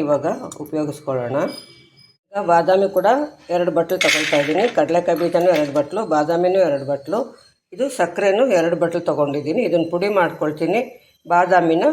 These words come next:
ಹುರಿದಿಟ್ಕೊಂಡು ಆಮೇಲೆ ತಣ್ಣಗಾದ್ಮೇಲೆ ಪುಡಿ ಮಾಡ್ತೀನಿ. ಇದನ್ನು ಸಣ್ಣ ಉರಿಲೇ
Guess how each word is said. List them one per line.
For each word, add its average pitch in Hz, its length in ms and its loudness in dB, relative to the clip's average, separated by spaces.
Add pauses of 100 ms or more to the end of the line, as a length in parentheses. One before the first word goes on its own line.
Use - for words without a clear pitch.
(180)
ಹುರಿದಿಟ್ಕೊಂಡು 180 800 0 (220)
ಆಮೇಲೆ 170 300 0 (120)
ತಣ್ಣಗಾದ್ಮೇಲೆ 156 720 2 (500)
ಪುಡಿ 190 260 0
ಮಾಡ್ತೀನಿ. 131 420 -4 (1200)
ಇದನ್ನು 196 240 0 (100)
ಸಣ್ಣ 175 300 2
ಉರಿಲೇ 185 240 2